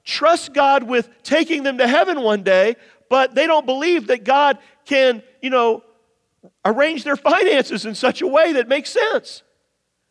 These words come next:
They don't trust God with their stuff, their talents, their home, their car, their resources, your time. I'm telling you something, Coastal, it doesn't make sense. The same Jesus said both.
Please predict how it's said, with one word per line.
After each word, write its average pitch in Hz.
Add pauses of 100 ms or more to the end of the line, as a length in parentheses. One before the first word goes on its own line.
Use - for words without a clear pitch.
(140)
They 302
don't 311
trust -
God 311
with 302
their 311
stuff, - (280)
their 285
talents, 311 (240)
their 277
home, 294 (180)
their 285
car, 311 (120)
their 302
resources, 285 (200)
your 311
time. 302 (1080)
I'm 294
telling 302
you 294
something, 214
Coastal, 277
it 220
doesn't 254
make 226
sense. - (1600)
The 240
same 285
Jesus 269
said 240
both. 339